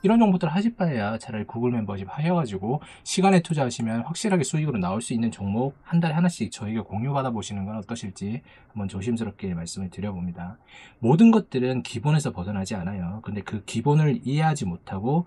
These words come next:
투기 심리를 이용해서 여러분들에게 어떤 종목을 추천하는 지인이나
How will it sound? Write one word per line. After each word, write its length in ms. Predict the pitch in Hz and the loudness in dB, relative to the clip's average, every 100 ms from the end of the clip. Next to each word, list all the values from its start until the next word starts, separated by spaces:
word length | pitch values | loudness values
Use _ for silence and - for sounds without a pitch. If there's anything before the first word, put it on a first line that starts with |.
| - _ | -4 _
투기 280 | - 226 226 | 0 4 6
심리를 540 | 226 196 170 123 117 113 | 6 6 4 4 0 0
이용해서 460 | 104 104 95 113 | -2 -2 -4 -2
여러분들에게 760 | 98 98 104 98 95 92 113 143 - - - | -2 -2 -2 -4 -4 -4 -6 -6 -14 -20 -12
어떤 440 | - 165 - 156 151 | -6 -4 0 2 2
종목을 440 | 131 117 117 117 | 2 2 2 2
추천하는 720 | - 175 - 196 127 95 117 147 | 0 -2 2 4 4 0 -4 -6
지인이나 680 | - 123 143 117 92 104 | 0 2 2 2 0 -4